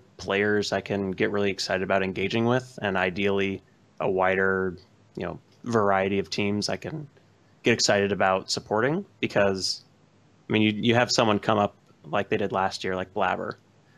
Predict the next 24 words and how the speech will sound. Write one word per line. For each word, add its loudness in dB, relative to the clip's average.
who 4
comes 2
in 6
and, 0
like, -4
the 6
C 6
nine 6
from -2
tenth 0
to -8
first -4
talk, -2
got 2
talked 0
about -4
a -4
lot. -2
Awesome 2
story, -2
but 0
now 2
we 2
see 0